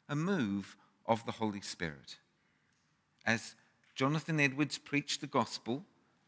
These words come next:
large numbers of people believed him and, confessing their sins, came to faith in Jesus Christ. This was, as historians sometimes put it, a hurricane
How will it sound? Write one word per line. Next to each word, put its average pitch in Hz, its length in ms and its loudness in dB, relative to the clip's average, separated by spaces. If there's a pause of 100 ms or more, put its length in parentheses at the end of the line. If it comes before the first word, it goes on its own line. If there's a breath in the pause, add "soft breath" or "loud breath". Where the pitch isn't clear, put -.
large 202 340 0
numbers 123 300 -2
of 123 140 -16
people 104 400 -8 (680)
believed 240 460 0
him 95 140 -6 (840)
and, 156 400 6 (500)
confessing 170 540 -2
their 104 160 4
sins, 95 640 -8 (720)
came 139 220 4
to 143 120 -6
faith 110 320 0
in 147 120 -2
Jesus 117 340 -2
Christ. - 640 -8 (880)
This 175 220 4
was, 262 360 2 (180 loud breath)
as 147 300 6 (200)
historians 147 640 6
sometimes 127 600 2
put 175 200 -4
it, 120 180 0 (260 soft breath)
a 139 120 6
hurricane 143 800 6